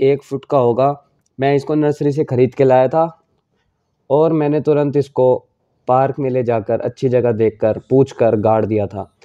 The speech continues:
जब भी पार्क में लगाएं तो वहाँ बैठे मालियों से ज़रूर पूछें कि कहाँ हम लगा सकते हैं, नहीं तो वो पौधा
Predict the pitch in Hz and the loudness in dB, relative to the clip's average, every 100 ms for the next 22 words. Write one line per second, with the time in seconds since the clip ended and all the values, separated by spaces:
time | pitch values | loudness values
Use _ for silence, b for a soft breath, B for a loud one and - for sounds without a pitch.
0 | _ 110 123 120 139 139 135 131 143 139 | _ -4 -2 0 0 2 0 0 -2 0
1 | 127 127 139 139 _ _ _ _ _ 135 | 0 -2 -4 -8 _ _ _ _ _ 0
2 | 143 151 - 120 135 139 135 135 139 143 | 0 0 -6 -4 0 0 2 0 0 -2
3 | 139 131 135 127 131 131 135 123 120 - | 0 0 0 0 -2 0 0 0 -4 -2
4 | 123 127 117 123 127 131 - _ _ _ | -4 -4 -6 -4 -2 -4 -8 _ _ _
5 | _ _ - - 131 131 117 120 123 - | _ _ -8 -2 0 2 2 -2 -4 -6
6 | 117 110 113 131 - 135 131 127 _ _ | -6 -6 -4 -6 -4 -2 -2 -4 _ _
7 | 120 120 123 | -4 0 2